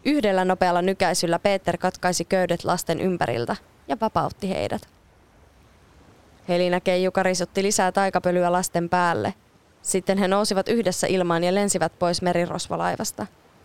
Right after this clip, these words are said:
"Kuulehan, Leena", sanoi Peter. "Taisitte saada tarpeeksi seikkailuista yhdelle illalle. Taitaa olla parasta, että vien teidät takaisin kotiin." Leena nyökkäsi. "Pääsemmekö me joskus vielä takaisin mikä mikä maahan?"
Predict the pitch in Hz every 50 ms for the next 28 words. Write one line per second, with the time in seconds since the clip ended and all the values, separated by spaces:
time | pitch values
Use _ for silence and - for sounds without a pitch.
0 | - - _ _ - 233 254 269 240 190 160 170 170 170 175 175 175 165 156 160
1 | 165 156 - _ _ _ _ _ _ _ _ _ _ _ - - 165 170 165 160
2 | - - 165 156 170 - _ - - 196 - - - _ _ _ _ _ _ _
3 | _ 269 320 381 370 - 226 - 208 208 - 214 208 196 190 - - - 208 208
4 | 202 - - 151 165 - - - - - 202 190 190 - - 165 151 147 147 165
5 | 170 - - - 185 175 170 156 143 143 - - 165 170 170 156 143 - 101 101
6 | 190 - - _ _ _ _ _ _ _ _ _ _ _ _ _ _ _ _ _
7 | _ - 170 160 160 - 254 302 294 247 208 - - 175 180 180 170 - - 160
8 | 165 - 175 160 170 170 165 165 165 156 151 160 - - 180 175 - 170 143 170
9 | - 151 151 - 165 170 - - - - 156 180 170 - _ _ _ _ _ _
10 | _ _ _ _ _ _ _ _ _ _ _ _ _ _ _ _ _ _ 208 208
11 | 196 190 175 170 180 185 170 190 - _ - - - 123 220 - - - _ _
12 | _ _ _ _ - - - - _ _ _ - 285 311 330 - 392 381 359 349
13 | - 302 269 254 240 240 247 - - 233 - 240 233 220 220 - 214 - 247 226
14 | 214 - 214 202 214 220 226 - 214 196 180 180 196 185 180 180 185 202 214 220
15 | 220 226